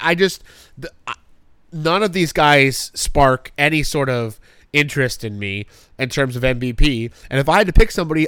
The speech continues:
I would say Jonathan Taylor 'cause they win every game that he has a great game, and all the running backs don't matter. People will come for my head for that. But right now, I'm not saying it's gonna happen because it's not gonna happen, but right now, he's the only one that I could say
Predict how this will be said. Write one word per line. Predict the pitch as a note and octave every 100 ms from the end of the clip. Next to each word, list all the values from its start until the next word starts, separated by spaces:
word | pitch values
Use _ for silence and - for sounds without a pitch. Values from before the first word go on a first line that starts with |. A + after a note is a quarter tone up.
| -
I | D3+
would | B3 G#3
say | F#3
Jonathan | D3+ E3 D#3+ C#3
Taylor | F3+ G#3 D#3+ D#3
'cause | F3 C#3+
they | F#3
win | F3 F#3
every | D#3+ E3 F3
game | E3+ E3+
that | D#3+
he | E3
has | E3
a | D3+
great | D3 D#3+
game, | D3 F#3+ F3+ D3 E3 - - -
and | D#3+ D#3+ D#3+ D#3+
all | F3 E3 F#3+
the | F3
running | F3+ F3
backs | F3 E3
don't | - E3
matter. | D3 F3+ G3+
People | D#3+ C#3+ C#3
will | C#3
come | E3 D3+
for | D3
my | C#3 C#3
head | D3 G3
for | -
that. | C3+ A2+ A#2+ - - -
But | E3+
right | D3+ D3 G#3+
now, | G#3+ B3+ F3 C3+
I'm | D#3
not | F#3+
saying | - F3+
it's | D#3
gonna | - B2
happen | C#3+ C3 -
because | B2 A#2
it's | A#2 -
not | C#3+ D3
gonna | A2+
happen, | A2+ G#2+ G#2+ G#2+ - -
but | D3+
right | E3+ A3
now, | E3 F3+ F3 C3 - -
he's | F#3+ G3
the | G#3 F#3
only | F3+ F3+ G3+
one | G3 F3+
that | D#3
I | C#3+ D#3
could | E3+ D#3
say | - D3 B2+